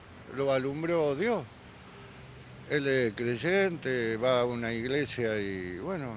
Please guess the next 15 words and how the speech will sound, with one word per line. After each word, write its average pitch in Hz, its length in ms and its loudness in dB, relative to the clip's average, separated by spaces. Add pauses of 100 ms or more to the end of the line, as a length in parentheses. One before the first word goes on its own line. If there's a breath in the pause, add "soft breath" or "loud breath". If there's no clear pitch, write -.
(120)
aparentemente 120 1000 -4 (1600 loud breath)
alguien 120 340 0
puso 123 280 -6
la 113 120 0
mano 143 320 0
para 107 240 -2
que 107 80 -2
no 120 140 -2
lo 120 120 -2
maten, 139 380 0
porque, 98 580 -2 (1400 loud breath)
y 131 80 -4
que 135 140 4
no 175 120 6
paró. 135 380 6